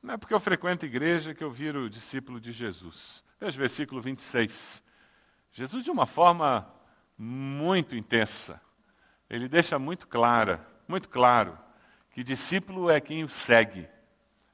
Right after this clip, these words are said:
é quem prioriza o relacionamento com ele. Isso lembra o que a palavra nos fala em Deuteronômio seis, cinco. Vamos ler juntos esse texto que está na tela? Ame o Senhor, o seu Deus,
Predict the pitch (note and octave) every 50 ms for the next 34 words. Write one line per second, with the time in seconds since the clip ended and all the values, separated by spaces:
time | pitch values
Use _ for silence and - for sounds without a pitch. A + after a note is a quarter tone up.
0 | _ - - - - C#3+ C#3 C3+ D3 D3 D3+ D3 C3+ C3 D3 F3 F3 D3 A2 A#2
1 | A#2 A#2 A#2 A#2 A2 A2+ - - A#2+ A2+ A2 A#2 A#2+ A#2+ - - - A2 G#2+ G#2+
2 | G#2+ G2+ F2 E2+ E2 - _ _ _ _ _ _ _ _ _ _ _ _ _ G#3
3 | - - F#4+ A3+ G3+ G#3 A3+ A3+ A3 G3+ F#3 - F#3 F#3+ F#3 F3 D#3 B2+ G#2 F#2+
4 | G#2 A#2 A#2+ D#3 D#3 C#3+ D3+ D#3+ D3 D3 C#3 C3+ B2 - - D3 D#3 D3+ D3 C#3+
5 | C3+ B2+ B2 - C3+ B2+ A#2+ A#2+ B2 C#3 C#3+ C3+ A#2+ A2 - - - B2+ B2+ B2+
6 | A#2+ A2 - - - - - - - _ _ _ _ _ _ _ _ _ _ _
7 | _ _ _ _ _ _ _ _ - - - B2+ C3 B2+ A#2+ - - - - -
8 | _ _ _ - C4 D4+ B3+ B2 B2+ A2+ G#2 B2+ G3 G#3 - C#3+ B2 A#2+ B2 A#2+
9 | - B2+ A#2+ - G#3 F#3+ - - B2 G#2 - - - C3+ B2 A#2+ A2+ - F#3+ F#3
10 | C#3+ A2+ F#2+ F2 - - - - - _ _ _ _ _ _ _ _ _ _ _
11 | _ _ _ _ _ _ _ - B2 D3+ F3+ F#3 F3 D#3+ D3 - - - C#3+ B2+
12 | B2 B2+ C#3 D3+ F3 G3+ A3+ A3+ - - - - - _ _ _ _ _ _ -
13 | A2+ - - - D3+ C#3+ B2 G#2+ A2+ A2+ A#2 A#2+ B2+ B2 - - - - - -